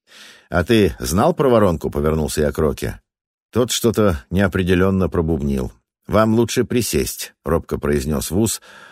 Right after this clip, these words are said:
правя курс ближе к центру течения. "Без тебя разберусь", — рявкнул я в ответ, глядя вдаль. И река была прямой, словно траектория пули. Чёрная вода пахла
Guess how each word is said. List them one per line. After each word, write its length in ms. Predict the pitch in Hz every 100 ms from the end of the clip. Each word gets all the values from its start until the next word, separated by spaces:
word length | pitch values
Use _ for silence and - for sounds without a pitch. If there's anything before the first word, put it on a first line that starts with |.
| _
правя 320 | - 90 82 78
курс 320 | 95 98 67
ближе 320 | 64 85 76
к 60 | -
центру 360 | 76 73 71
течения. 600 | 71 76 - 62 55 50 -
"Без 160 | - -
тебя 320 | 113 113 107
разберусь", — 540 | 87 76 85 82 69
рявкнул 420 | 69 71 60 64 67
я 140 | 62
в 40 |
ответ, 300 | 60 - 87
глядя 320 | 65 67 65 62
вдаль. 400 | 57 58 53 - _ _ _ _
И 80 | -
река 260 | 62 71 80
была 220 | 78 76
прямой, 400 | 69 76 82 90
словно 380 | - 80 82 78
траектория 580 | 82 80 - 90 87 82
пули. 460 | - 92 76 53 - _ _ _ _
Чёрная 500 | - 110 110 101 95
вода 320 | 92 90 110
пахла 400 | 95 104 - 92